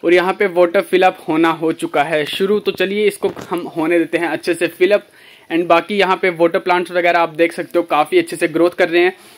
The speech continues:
तो चलिए इसको होने देते हैं फिलअप and then फिर आपसे मिलते हैं दोबारा से।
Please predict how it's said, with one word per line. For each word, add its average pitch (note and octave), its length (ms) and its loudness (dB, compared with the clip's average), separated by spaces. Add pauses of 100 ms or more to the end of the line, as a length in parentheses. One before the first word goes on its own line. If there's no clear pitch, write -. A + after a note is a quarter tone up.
(380)
तो F3+ 80 -4
चलिए G3+ 320 2
इसको G3+ 320 0 (400)
होने F3 200 2
देते E3+ 180 0
हैं D#3+ 120 -2
फिलअप E3+ 400 0
and D#3+ 260 -2
then E3+ 160 0
फिर E3 180 -4
आपसे C#3+ 360 -4
मिलते C#3+ 320 -4
हैं D#3 160 -6
दोबारा C3 360 -2
से। D#3 180 -2